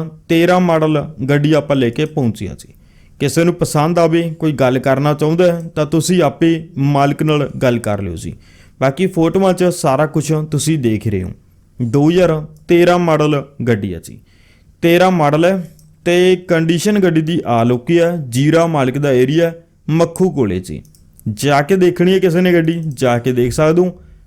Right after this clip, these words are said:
ਚਲਾ ਕੇ ਕਿਸੇ ਨੇ ਦੇਖਣੀ ਹੈ, ਚਲਾ ਕੇ ਦੇਖ ਸਕਦੇ ਹੋ। ਜੀਰਾ ਮਾਲਕ ਦਾ ਏਰੀਆ,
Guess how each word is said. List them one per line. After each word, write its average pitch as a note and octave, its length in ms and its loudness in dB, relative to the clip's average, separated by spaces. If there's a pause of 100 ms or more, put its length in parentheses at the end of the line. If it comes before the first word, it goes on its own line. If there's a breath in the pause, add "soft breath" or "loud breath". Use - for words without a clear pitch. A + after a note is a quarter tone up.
(140 soft breath)
ਚਲਾ D#3 280 2
ਕੇ F3 140 0
ਕਿਸੇ F3+ 220 0
ਨੇ F#3+ 120 2
ਦੇਖਣੀ E3+ 320 0
ਹੈ, E3+ 60 0
ਚਲਾ D#3 280 0
ਕੇ G#2+ 120 -4
ਦੇਖ F#2+ 180 -4
ਸਕਦੇ F2+ 300 -8
ਹੋ। - 600 -12
ਜੀਰਾ D#3+ 420 2
ਮਾਲਕ D#3+ 300 0
ਦਾ D#3 160 0
ਏਰੀਆ, D#3+ 480 0